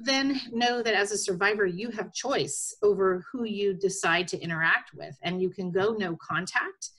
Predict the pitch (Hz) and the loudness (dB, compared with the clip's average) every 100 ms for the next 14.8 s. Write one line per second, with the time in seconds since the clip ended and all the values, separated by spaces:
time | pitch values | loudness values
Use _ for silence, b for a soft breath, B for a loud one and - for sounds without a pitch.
0 | b _ _ - 196 196 180 - - - | b _ _ -4 -4 -2 -4 -4 -6 -8
1 | - 220 202 208 - 175 - 226 208 160 | -4 2 2 0 -4 -10 -6 2 2 2
2 | 165 202 180 175 180 - 175 147 151 156 | -2 -2 0 0 0 -2 -6 -6 -6 -4
3 | 165 165 165 156 175 165 170 180 180 175 | -2 -2 -2 -2 -2 -2 -4 -2 0 0
4 | 185 175 - 156 151 - 170 170 - 170 | -2 -2 -2 -4 -4 -4 -2 -2 -2 -2
5 | 160 160 - 151 - 180 175 - 165 151 | -2 -4 -4 -6 -4 -4 -6 -6 -8 -6
6 | 165 160 160 180 b b _ 196 185 180 | -6 -6 -6 -10 b b _ -2 -2 -2
7 | 175 175 175 160 _ 180 175 165 165 170 | -2 -2 -2 -6 _ 0 0 2 0 -2
8 | - - _ _ _ _ _ 190 170 165 | -10 -20 _ _ _ _ _ 0 2 2
9 | 165 165 - - 170 - 196 180 175 190 | 0 -2 -6 -8 -10 -2 0 0 -2 -2
10 | 185 175 165 - 165 - 190 214 208 190 | -2 -2 -2 -4 -6 -4 -4 -4 -2 0
11 | 165 170 175 175 185 180 - 165 156 160 | 0 0 -4 -2 -2 -2 -2 0 -2 -6
12 | - 165 156 - 180 175 185 165 - 165 | -4 -4 -4 -2 -2 -2 -6 -6 -10 -8
13 | - 165 156 - 185 165 160 202 202 185 | -4 -2 -4 -4 -2 -2 -2 -4 -2 -2
14 | 165 160 160 - 170 165 151 | -2 -4 -4 -4 -2 -2 -4